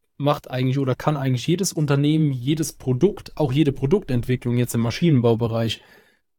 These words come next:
die Entwicklung ist aus einem Problem entstanden, aus einer Herausforderung entstanden und, ähm, hat einen ide-, individuellen Weg hingelegt, den es so kein zweites Mal gibt.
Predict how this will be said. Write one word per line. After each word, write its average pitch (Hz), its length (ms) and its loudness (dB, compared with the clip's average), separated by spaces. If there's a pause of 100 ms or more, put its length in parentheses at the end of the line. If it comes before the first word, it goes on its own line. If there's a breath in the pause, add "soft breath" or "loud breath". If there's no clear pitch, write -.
(260)
die 143 80 4
Entwicklung 156 580 2
ist - 380 -2 (100)
aus 139 240 2
einem 117 400 0
Problem 131 460 2
entstanden, 143 560 -2
aus 135 160 -2
einer 117 140 2
Herausforderung 131 580 2
entstanden 143 580 0 (160)
und, 139 320 6
ähm, 123 360 2 (140)
hat - 340 -6 (100)
einen 185 280 2
ide-, 165 280 0
individuellen 151 680 2
Weg 185 180 0
hingelegt, 107 500 -2
den 131 120 2
es - 160 -2
so 170 160 4
kein 156 240 -2
zweites 143 400 0
Mal 135 140 2
gibt. 147 300 0